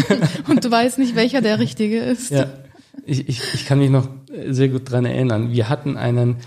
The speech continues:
Speaker 2: Mitarbeiter, das war ein Freelancer, er hieß Hans Schneider und da hatte jemand dann gefragt, "Ist er echt oder ist das so ein Fake-Name?" <laughs> Und er heißt
Speaker 1: Ja.
Speaker 2: wirklich so. Heute hat er seine, äh, eigene Agentur übrigens, ähm, könnt ihr ihm ja gerne mal,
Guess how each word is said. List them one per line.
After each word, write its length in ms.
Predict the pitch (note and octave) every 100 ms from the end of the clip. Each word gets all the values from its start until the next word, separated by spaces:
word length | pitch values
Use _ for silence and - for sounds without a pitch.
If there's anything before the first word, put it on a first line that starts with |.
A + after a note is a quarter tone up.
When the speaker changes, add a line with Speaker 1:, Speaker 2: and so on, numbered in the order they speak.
| - _
Speaker 2:
Mitarbeiter, 760 | C#3+ D#3+ D3+ D3 D3 D3 D3+
das 180 | C#3+ A#2+
war 80 | A#2
ein 80 | A#2
Freelancer, 840 | A#2+ C#3+ D3 D3 D3 D#3 D#3 -
er 120 | - A#2+
hieß 320 | A#2+ B2+ -
Hans 180 | C3 C3+
Schneider 480 | - C#3+ C3+ C3+
und 160 | B2+ B2+
da 100 | B2+
hatte 180 | B2+ B2+
jemand 280 | B2 B2 B2
dann 80 | B2
gefragt, 440 | B2 - A#2+ - - -
"Ist 140 | B2
er 140 | B2+ -
echt 260 | E3+ - -
oder 160 | C#3
ist 120 | C3 C3+
das 100 | B2+
so 60 |
ein 80 | B2
Fake-Name?" 560 | - A#2 A#2 G2+ G2+ D3 B2+ - G3 -
<laughs> 440 | C4+ F3 - - -
Und 100 | D#3
er 120 | D3
heißt 180 | D3+ -
Speaker 1:
Ja. 60 |
Speaker 2:
wirklich 320 | D3 D3 C3 -
so. 180 | A2+ A2 - _ _ _ _ _ _ _ _ _ - - - - - -
Heute 200 | C#3+ D#3
hat 140 | C#3+
er 60 | D3
seine, 320 | C#3 C3+ C3+
äh, 540 | C3+ A#2 C3+ - C3+ C3+
eigene 340 | C3+ C#3 C3+ C3
Agentur 420 | B2 A#2+ B2+ C3+
übrigens, 600 | B2+ A#2+ B2 B2 A#2+ D3
ähm, 460 | B2+ A2+ G#2+ A#2 D3
könnt 200 | - A#2+
ihr 60 | A#2+
ihm 60 |
ja 160 | A#2+ A2+
gerne 220 | A2+ A2+
mal, 220 | A2+ A2